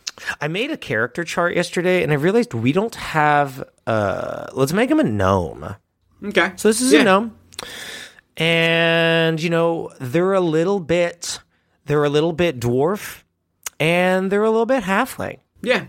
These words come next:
Speaker 1: You
Speaker 2: All right.
Speaker 1: know? Yeah. That's a, that's a beautiful, <laughs> that's a beautiful creature right there. Um, and their name is
Speaker 2: Give me a minute.
Speaker 1: Yeah, is
Speaker 2: I'm
Speaker 1: it
Speaker 2: working something, something, something's cooking.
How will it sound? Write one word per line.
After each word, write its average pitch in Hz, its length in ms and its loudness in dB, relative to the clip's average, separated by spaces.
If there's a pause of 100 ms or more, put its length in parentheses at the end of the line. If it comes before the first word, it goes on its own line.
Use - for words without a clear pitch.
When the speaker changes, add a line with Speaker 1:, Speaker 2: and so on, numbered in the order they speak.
(100)
Speaker 1:
You 147 80 -10
Speaker 2:
All - 40 -8
right. 240 200 4
Speaker 1:
know? 202 180 0 (220)
Yeah. 294 520 2 (220)
That's 160 220 0
a, 131 100 2
that's 160 220 0
a 185 80 4
beautiful, 117 920 2 (120)
<laughs> - 120 -12
that's - 240 -4
a 180 60 -4
beautiful 123 340 2
creature 123 540 0
right 107 220 0
there. 127 500 0 (1080)
Um, 170 440 0 (260)
and 180 600 0 (120)
their 165 340 0
name 220 380 0
is 117 720 -2 (440)
Speaker 2:
Give 139 120 -6
me 151 80 -4
a 165 40 -2
minute. 160 340 -2 (220)
Speaker 1:
Yeah, 104 340 -2
is 127 120 0
Speaker 2:
I'm 135 80 6
Speaker 1:
it 135 40 4
Speaker 2:
working 147 280 2
something, 160 320 0
something, 156 440 -2
something's 180 420 0
cooking. 190 460 0